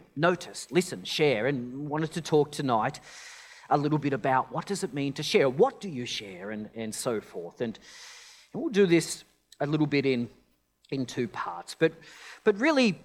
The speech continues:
let's read again this passage from, from John chapter four. Every time I read it, I see something new, and I trust that you will as, as well. John chapter four, we'll read from verse seven, and, and actually we'll read to the end of the chapter.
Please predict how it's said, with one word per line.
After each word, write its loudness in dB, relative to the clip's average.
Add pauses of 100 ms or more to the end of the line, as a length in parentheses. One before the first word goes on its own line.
(300)
let's -4
read 0
again 4
this -2
passage -2
from, 2 (260)
from -2
John 2
chapter 0
four. 2 (1160)
Every 4
time 0
I 6
read 2
it, -2
I 2
see -4
something -2
new, -2
and -2
I 0
trust -8
that -4
you 0
will 2
as, -2
as -8
well. -4
John 0
chapter -4
four, 2
we'll 4
read 4
from 4
verse 2 (880)
seven, 4
and, 0
and 2
actually -2
we'll -6
read -4
to -6
the -2
end -2
of -6
the -8
chapter. -2